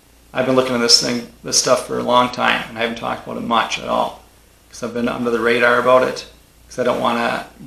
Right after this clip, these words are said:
get people going one way or the other. I'm just getting out there to say, think about it. Money needs to have some sort of value to it, whether that's a ledger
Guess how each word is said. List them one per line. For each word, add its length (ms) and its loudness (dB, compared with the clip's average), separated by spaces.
get 180 -10
people 480 -8
going 240 2
one 180 6
way 140 4
or 40 6
the 100 4
other. 400 0
I'm 240 -8
just 560 -2
getting 180 -8
out 140 -8
there 100 -10
to 80 -4
say, 320 0
think 180 -2
about 280 6
it. 140 -12
Money 680 6
needs 380 0
to 100 0
have 220 2
some 220 4
sort 240 -2
of 280 -4
value 500 0
to 300 -12
it, 240 -14
whether 260 4
that's 260 8
a 40 4
ledger 680 4